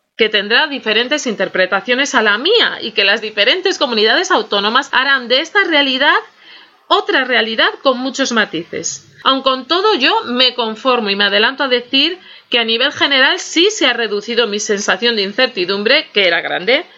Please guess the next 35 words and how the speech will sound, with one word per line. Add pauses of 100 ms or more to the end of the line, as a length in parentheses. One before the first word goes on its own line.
(440)
Creo
que
llega
el
final
de
las
tareas
desmedidas
y
que
se
empieza
a
vislumbrar
cierto
trabajo (280)
en
la
paliación
de
las
desigualdades. (340)
Prefiero
y
elijo
ser
optimista (320)
por
mi
alumnado,
por
mi
salud (100)
personal,